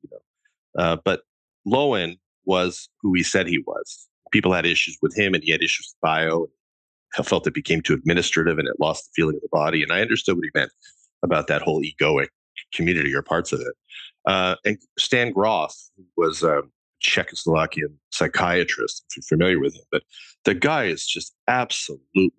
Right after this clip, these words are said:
solid as a fucking rock. And he loved the study of these experiences of consciousness for the body. Um, but I know that when I went to do that with him, 'cause I didn't have such good transference onto him like I had with Lowen,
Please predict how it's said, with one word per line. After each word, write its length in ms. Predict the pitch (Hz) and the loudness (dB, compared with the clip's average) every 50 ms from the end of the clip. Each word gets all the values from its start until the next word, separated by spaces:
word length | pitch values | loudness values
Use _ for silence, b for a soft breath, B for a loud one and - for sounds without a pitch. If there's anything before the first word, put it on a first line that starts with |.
| _ - | _ -10
solid 600 | - - - - - 98 87 85 80 73 71 - - | -8 -6 -4 -2 0 2 2 2 0 -2 -4 -8 -12
as 120 | - - | -14 -16
a 60 | - - _ _ - | -16 -20 _ _ -18
fucking 440 | - - - - 80 - - - - | -16 -4 -2 -2 -2 0 -2 -6 -4
rock. 380 | - 52 52 - - - - - - - | -2 0 0 0 -2 -4 -8 -12 -8 -2
And 220 | - 82 82 80 90 | 0 0 0 2 2
he 300 | 90 90 87 85 80 b b b b _ _ | 2 2 2 2 0 b b b b _ _
loved 520 | - 95 95 104 117 131 139 120 92 80 - - | -2 2 4 4 4 4 2 0 -2 -4 -6 -8
the 80 | - - | -8 -6
study 500 | - - - 110 92 90 85 76 - - - 73 | -6 -4 -2 0 0 0 -2 -4 -6 -8 -8 -10
of 80 | 76 - _ _ - | -10 -10 _ _ -20
these 280 | - - - - - - _ _ _ _ _ _ - - - _ _ _ _ _ | -16 -14 -12 -12 -12 -14 _ _ _ _ _ _ -20 -20 -20 _ _ _ _ _
experiences 500 | - - - - 101 85 82 - - - | -8 -4 0 2 2 2 0 0 -2 -4
of 100 | 80 - | -4 -2
consciousness 500 | - - 73 - - - - - - - - | -2 -2 0 0 0 -2 -2 -4 -6 -10 -10
for 100 | - _ | -12 _
the 60 | - - | -8 -4
body. 340 | - 62 - - 60 - - - - 76 | -2 -2 -2 -2 -4 -6 -8 -6 -4 -4
Um, 140 | - - - _ _ _ _ _ _ _ _ _ _ B B B B B B B B B _ _ | -4 -4 -6 _ _ _ _ _ _ _ _ _ _ B B B B B B B B B _ _
but 80 | - 113 | -2 -2
I 120 | 131 156 | 0 2
know 160 | 165 143 123 | 2 2 2
that 180 | 107 110 90 87 | 2 0 0 0
when 100 | 104 98 | 0 0
I 100 | 92 92 | 0 0
went 220 | 90 98 101 - - | -2 -2 -4 -4 -6
to 120 | - - - | -10 -10 -10
do 100 | 90 80 | -4 0
that 240 | 95 98 120 127 - - | 0 0 0 0 -2 -6
with 140 | - - - - | -8 -8 -8 -10
him, 100 | 78 76 _ _ _ _ _ _ _ _ _ _ | -12 -12 _ _ _ _ _ _ _ _ _ _
'cause 120 | - 92 101 | 0 2 2
I 60 | 98 | 2
didn't 240 | - 143 156 160 147 | 2 2 2 2 2
have 200 | 123 98 87 - | 2 0 -2 -2
such 300 | - - 82 - - - | -2 -2 -2 -2 -2 -2
good 120 | 76 - | 0 0
transference 600 | - - - 67 64 - - - 67 64 - - | 0 0 0 -2 -4 -4 -6 -6 -6 -6 -8 -8
onto 200 | - 73 71 - | -8 -6 -6 -6
him 140 | - - - _ | -6 -6 -6 _
like 100 | - 64 - | -8 -6 -4
I 80 | 69 73 | -2 -2
had 100 | 73 64 | -2 -2
with 80 | 65 _ _ - | -4 _ _ 0
Lowen, 220 | 85 87 78 67 | 0 2 2 0